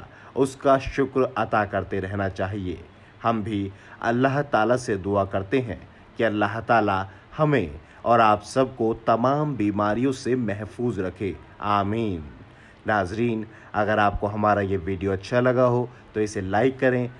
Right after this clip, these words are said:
और अपने जानने और मिलने वाले लोगों को शेयर करें ताकि वो भी बीमारी का डटकर सामना कर सकें। नाजरीन, अगर आप हमारे चैनल नूरानी खबरों पर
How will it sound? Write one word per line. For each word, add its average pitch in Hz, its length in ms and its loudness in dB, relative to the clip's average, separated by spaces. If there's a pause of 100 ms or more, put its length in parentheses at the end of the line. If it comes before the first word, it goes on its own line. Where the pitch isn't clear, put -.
(140)
और 113 120 2
अपने 110 280 -2
जानने 107 480 2 (220)
और 120 160 0
मिलने 139 420 2
वाले 107 300 4
लोगों 101 400 0
को 110 300 -2 (300)
शेयर 117 340 2
करें 90 300 -4 (380)
ताकि 110 440 -2 (260)
वो 135 280 2
भी 101 240 0 (280)
बीमारी 113 540 2
का 117 220 0 (200)
डटकर 123 340 -2
सामना 101 440 -2
कर 90 160 -8
सकें। 87 360 -10 (480)
नाजरीन, 107 520 -2 (320)
अगर 101 240 2
आप 101 220 4
हमारे 104 340 0
चैनल 110 360 -4
नूरानी 101 460 -2
खबरों 120 400 0
पर 131 180 2